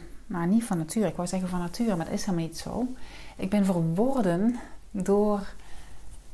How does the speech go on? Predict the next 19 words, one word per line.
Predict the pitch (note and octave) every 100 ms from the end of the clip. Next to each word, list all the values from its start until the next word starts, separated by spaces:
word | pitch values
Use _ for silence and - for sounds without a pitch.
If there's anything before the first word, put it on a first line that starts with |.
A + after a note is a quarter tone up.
| - - - - - - -
ja, | F#3+ G3+ G3+ C#3+ - - -
ik | G3
denk | D3+ D#3
door | -
wat | B2+ -
we | -
gewoon | E3+ E3
in | E3
deze | E3 E3
maatschappij | E3 E3+ - - F3+
gewoon | F3+ F#3+
veelvuldig | E3+ E3+ E3+ F3 E3+ - -
hebben. | A#3+ F#3+ A#3 C4 - - - -
Door, | F#3+ F3+ F3+ - -
eh, | F3 F3+ F3+
school, | - - F#3+ F#3 F3+ F3+ F#3 - - - - - - -
ehm, | F#3+ F#3+ F3+ F#3+ F#3+ - - - - - -
door | - F#3+ G#3+ G#3
opvoeding, | - G3+ - G3 F3+ F3+ F3 F3 F3